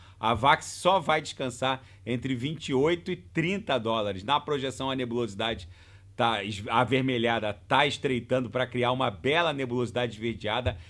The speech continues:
Na minha leitura, ela tá dando vigência a uma grande cunha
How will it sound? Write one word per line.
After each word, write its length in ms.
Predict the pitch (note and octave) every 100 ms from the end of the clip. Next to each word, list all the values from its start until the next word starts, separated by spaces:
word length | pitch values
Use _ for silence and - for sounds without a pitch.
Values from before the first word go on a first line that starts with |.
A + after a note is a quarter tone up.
| - -
Na 240 | B2 D#3
minha 180 | F3+ F3
leitura, 400 | E3 C3+ C3+ D3+
ela 140 | D#3 C#3+
tá 200 | D#3 D3
dando 260 | D3+ D3
vigência 520 | C3+ A#2+ A2+ C3+ C3
a 40 | C#3
uma 200 | C#3 C#3
grande 540 | A2+ A#2+ D#3 G3 D#3
cunha 520 | D3 - C3 C#3+ C#3